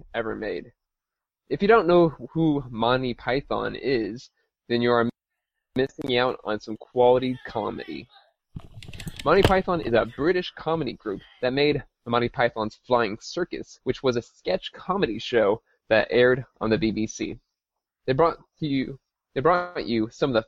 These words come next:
funniest sketches out, including Lumberjack Man, Spam, Sit on My Face, The Silly Walk,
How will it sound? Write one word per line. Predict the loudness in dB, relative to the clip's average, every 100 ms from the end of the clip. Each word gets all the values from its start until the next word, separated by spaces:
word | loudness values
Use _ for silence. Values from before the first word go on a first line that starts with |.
| _
funniest | -2 0 0 0
sketches | 0 0 -2 -6 -2
out, | -2 -4 _ _ _
including | -12 -12 _ _ _ 2 4 2 0 -6 _ _ _ _ -20 _
Lumberjack | 0 2 4 4 2 0
Man, | 0 2 -2 -8 _ _ _ _ _ _ _ -6
Spam, | 2 4 4 2 _ _ _ _
Sit | 4 4
on | 6
My | 4
Face, | 2 0 0 -4 -16 _ _ _ _ -18
The |
Silly | -2 2 4 4
Walk, | 4 4 4 0